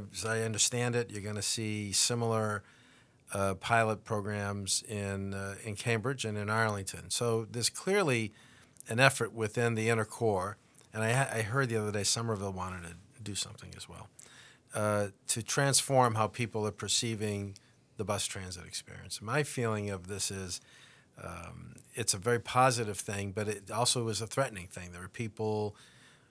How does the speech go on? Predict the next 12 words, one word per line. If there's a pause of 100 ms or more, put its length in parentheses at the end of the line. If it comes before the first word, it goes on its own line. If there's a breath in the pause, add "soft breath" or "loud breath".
(240 loud breath)
long-term
residents
of
neighborhoods,
maybe (200)
don't
fully
understand (120)
its
implications
to
them.